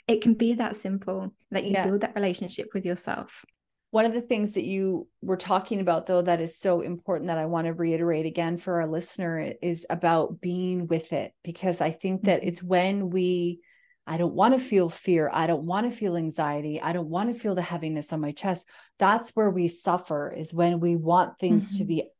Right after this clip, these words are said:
Speaker 2: other than where we are. And, you know,
Speaker 1: Mm-hmm.
Speaker 2: when you say, "Just be with it, invite it forward," it sounds so casual and easy to do. And I think that our minds just try to make things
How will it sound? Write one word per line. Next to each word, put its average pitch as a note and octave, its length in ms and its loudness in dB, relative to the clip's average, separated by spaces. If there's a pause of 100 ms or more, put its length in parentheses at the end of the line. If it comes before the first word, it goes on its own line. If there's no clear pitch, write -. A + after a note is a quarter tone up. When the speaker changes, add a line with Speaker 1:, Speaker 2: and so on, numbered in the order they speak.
(120)
Speaker 2:
other E3 300 0
than D#3 180 -2
where D3+ 240 -2
we D3 160 -4
are. D3+ 500 -2 (460)
And, F3+ 340 0
you F#3+ 120 -2
know, F#3+ 120 0
Speaker 1:
Mm-hmm. F3+ 80 0
Speaker 2:
when G3 140 2
you G3 140 0
say, A3+ 280 0
"Just C4+ 320 -4
be A#3+ 220 0
with C4 240 -2
it, E3+ 200 2
invite G#3 400 0
it - 200 -4
forward," F#3 560 0
it F#3+ 140 -8
sounds B3+ 420 2
so A3 240 6
casual G#3 640 0
and D#3 160 -4
easy F#3+ 400 -4
to F3+ 180 -10
do. F#3+ 380 4
And F3 220 0
I F3+ 80 -2
think G#3+ 260 -6
that A3 220 2
our F#3+ 160 2
minds F#3 560 2
just G#3+ 260 -8
try G3 220 0
to E3+ 80 2
make E3 260 -4
things E3 380 -2